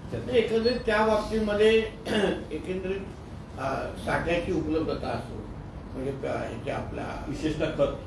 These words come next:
Speaker 1: खताची उपलब्धता असो, औषधांची उपलब्धता असो, म्हणजे प्रत्येक, म्हणजे आंबा, काजू,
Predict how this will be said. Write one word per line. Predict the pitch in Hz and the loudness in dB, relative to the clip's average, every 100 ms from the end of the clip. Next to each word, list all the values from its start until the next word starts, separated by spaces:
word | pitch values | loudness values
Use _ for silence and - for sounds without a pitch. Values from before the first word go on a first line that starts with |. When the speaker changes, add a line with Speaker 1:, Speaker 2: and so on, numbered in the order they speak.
| - | -6
Speaker 1:
खताची | 151 156 196 196 185 | -2 2 4 4 0
उपलब्धता | 170 175 170 170 160 | 0 0 0 0 2
असो, | 139 123 123 113 120 | 0 -2 -4 -4 -2
औषधांची | 143 147 185 175 175 160 175 | -2 0 0 0 0 -2 -2
उपलब्धता | - 139 139 139 - | -2 -4 -4 -4 -4
असो, | 123 120 - 113 - - - - - - | -6 -6 -10 -12 -12 -12 -12 -12 -10 -6
म्हणजे | 135 160 | -2 -2
प्रत्येक, | 151 156 - 180 190 185 156 | -2 -2 -4 2 2 2 -4
म्हणजे | 135 143 | -6 -4
आंबा, | 123 147 156 156 151 143 | -2 0 4 4 4 2
काजू, | 147 151 147 151 147 | 0 0 2 2 2